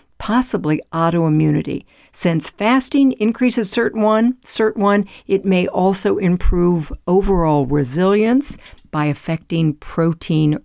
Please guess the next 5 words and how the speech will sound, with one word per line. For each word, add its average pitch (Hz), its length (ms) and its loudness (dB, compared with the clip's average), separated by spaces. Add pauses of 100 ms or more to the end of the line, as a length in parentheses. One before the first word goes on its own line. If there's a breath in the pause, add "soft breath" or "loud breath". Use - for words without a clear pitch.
regulation. 143 800 -6 (920 soft breath)
Reduces 226 440 2
inflammation. 240 680 0
And 180 240 0
lastly, 185 720 0